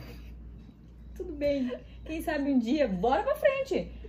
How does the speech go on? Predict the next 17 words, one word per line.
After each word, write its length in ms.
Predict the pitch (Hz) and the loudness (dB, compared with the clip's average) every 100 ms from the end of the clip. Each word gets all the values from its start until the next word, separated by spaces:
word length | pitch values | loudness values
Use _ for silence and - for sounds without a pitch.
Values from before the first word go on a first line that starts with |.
| - - | -12 -2
Foi 180 | 349 | 2
só 240 | 359 330 415 | 4 4 4
uma 140 | 571 | 2
vez, 340 | 359 262 196 247 | 6 6 8 6
agora 360 | 254 208 190 | 6 6 6
a 20 | 247 | 6
gente 200 | 302 508 | 6 6
vai! 440 | 554 403 202 175 196 - - - - - | 6 4 4 2 -2 -8 -12 -14 -8 0
Bora! 800 | 339 277 330 427 320 262 427 - - - - - - - - - - - - - - - | 2 4 6 6 6 4 2 0 -12 -14 -16 -18 -16 -18 -16 -16 -16 -8 -6 -6 -8 -2
Continua, 560 | 339 349 359 370 370 | 2 4 6 10 10
Grazi, 360 | 339 339 311 262 | 10 8 6 4
sobre 160 | 330 330 | 2 4
as 80 | 311 | 4
devolutivas. 960 | 320 330 311 330 349 349 285 247 247 | 4 2 0 2 6 8 8 8 8
E 100 | 311 | 6
aí? 540 | 330 320 339 247 185 185 | 6 8 8 6 6 4
Hum. 440 | 262 349 294 190 | 2 4 6 4